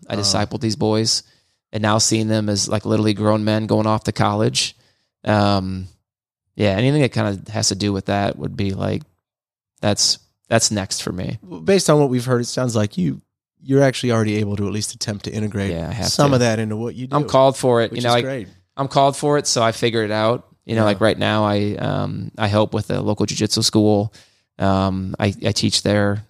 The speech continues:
Speaker 1: um, just helping. And it's not just teaching, but it's, like, having that ability to shape, mold, maybe mentor a little bit some of those young kids in that,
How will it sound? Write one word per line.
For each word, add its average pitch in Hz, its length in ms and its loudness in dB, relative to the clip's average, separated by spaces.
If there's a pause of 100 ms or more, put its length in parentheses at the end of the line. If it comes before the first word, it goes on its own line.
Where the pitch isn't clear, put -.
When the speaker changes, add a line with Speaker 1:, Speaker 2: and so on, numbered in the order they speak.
(160)
Speaker 1:
um, 98 720 -6
just - 180 0
helping. 104 400 0
And 104 100 -2
it's 113 220 -2
not 127 160 4
just - 220 0
teaching, 127 580 -2 (400)
but 104 100 -4
it's, 104 200 0
like, 107 420 -4 (360)
having 120 280 2
that 110 140 -2
ability 107 540 2
to 104 80 -6
shape, 104 400 -2
mold, 107 520 0 (360)
maybe 107 280 -2
mentor 113 680 0
a 120 60 -2
little 117 260 2
bit 143 300 2 (100)
some 113 240 0
of 104 40 -2
those 104 180 0
young 104 160 0
kids 110 300 2
in 107 80 -2
that, 104 160 -4